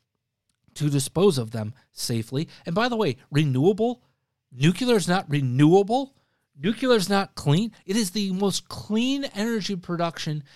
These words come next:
that you could possibly find. Yeah, it's got waste. Absolutely it does.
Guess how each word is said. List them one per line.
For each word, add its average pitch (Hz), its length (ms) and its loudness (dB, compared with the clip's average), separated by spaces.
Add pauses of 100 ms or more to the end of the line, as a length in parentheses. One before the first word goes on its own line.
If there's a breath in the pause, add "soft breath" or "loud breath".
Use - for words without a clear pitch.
that 143 160 -4
you 165 60 -2
could 139 160 -6
possibly 180 560 -4
find. 175 440 -10 (680)
Yeah, 202 100 -4
it's 208 120 -4
got 170 200 -4
waste. 123 460 -8 (160)
Absolutely 156 800 0
it 113 100 -10
does. - 320 -10